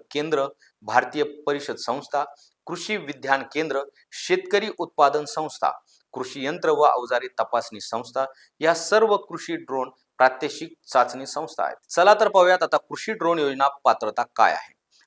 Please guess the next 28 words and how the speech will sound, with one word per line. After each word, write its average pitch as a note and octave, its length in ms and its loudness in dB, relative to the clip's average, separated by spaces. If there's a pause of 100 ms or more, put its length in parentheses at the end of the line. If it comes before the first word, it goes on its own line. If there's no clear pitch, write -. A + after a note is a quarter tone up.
ड्रोन C#3+ 380 2
अनुदान D#3 380 2
योजनेसाठी D3 560 -4
अर्जदार B2+ 460 0
शेतकरी B2 460 -8
हा A2 180 -2
मूळ G2+ 260 -10
महाराष्ट्रीयन G#2 640 -8
नागरिक G#2+ 340 -6
असावा. A2+ 300 -2 (460)
या B2 160 6
योजनेसाठी A#2 640 -6
कृषी - 320 -12
विज्ञान C3+ 400 -6
केंद्र, B2 280 -4 (140)
भारतीय A2+ 380 -8
कृषी - 300 -16
संशोधन G#2 520 -10 (100)
परिषद, C#3 380 -6 (280)
शेतकरी D#3 520 -4
उत्पादन C#3+ 440 0
संस्था, E3 420 -6
कृषी B2 360 -16
विद्यापीठ C3 460 -6
हे C#3+ 80 -14
सर्व D#3+ 240 -10
पात्र A#2+ 340 -2
असतील. - 260 -16